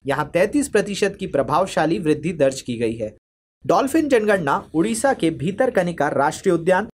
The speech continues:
और गाहिरमाथा समुद्री अभयारण्य में वार्षिक आधार पर की जाती है। डॉल्फिन की गणना शुरू हो गई है। इसमें दूरबीन, जीपीएस सेट, रेंज फाइंडर, डेटा रिकॉर्डिंग शीट आदि तकनीकों का उपयोग सटीक जनगणना के लिए किया जा रहा है।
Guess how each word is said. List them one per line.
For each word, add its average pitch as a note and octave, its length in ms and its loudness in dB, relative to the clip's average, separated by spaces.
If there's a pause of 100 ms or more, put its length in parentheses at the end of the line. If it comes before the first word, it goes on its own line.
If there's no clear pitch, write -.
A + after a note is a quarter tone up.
और G#3 140 2
गाहिरमाथा G#3 680 2
समुद्री G3 460 0
अभयारण्य C#3+ 520 0
में D3+ 160 0 (240)
वार्षिक A#3+ 460 2
आधार D3 280 2
पर A3 160 -2
की F#3 220 -4
जाती A#2+ 320 0
है। A2 160 -2 (280)
डॉल्फिन A3 380 2
की A#3 100 -2
गणना F3+ 320 2
शुरू F#3 300 2
हो A#2+ 140 0
गई G#2+ 240 -2
है। A2 180 -8 (300)
इसमें G#3 340 2
दूरबीन, B3+ 520 2
जीपीएस E3 560 0
सेट, A3+ 280 2 (120)
रेंज A3+ 300 2
फाइंडर, A3+ 460 0 (320)
डेटा B3 280 4
रिकॉर्डिंग E3+ 420 2
शीट B3 420 -2
आदि E3+ 260 2
तकनीकों C#3+ 520 -2
का C3 120 0
उपयोग F3 440 2
सटीक G3+ 420 -2
जनगणना C3 460 0
के C3 140 -4
लिए E3 120 0
किया - 300 2
जा A#2 180 0
रहा A2 160 0
है। A2+ 200 -6